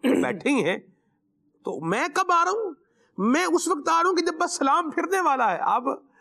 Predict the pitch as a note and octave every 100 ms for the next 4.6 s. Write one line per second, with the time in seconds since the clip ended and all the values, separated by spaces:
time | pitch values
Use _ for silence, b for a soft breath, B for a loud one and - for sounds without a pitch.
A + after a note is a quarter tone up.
0 | b _ _ D3 F#3 D#4+ - G3 A3 A#3
1 | G#3 A3 G#3 D#3+ E3 F3 F3 E3+ - -
2 | F3 D#3+ - - - D#3 D#3+ E3+ D#3 C4+
3 | - _ - D3 C#3 F3 F3 F3 - -
4 | - C3+ C3+ C#3 D3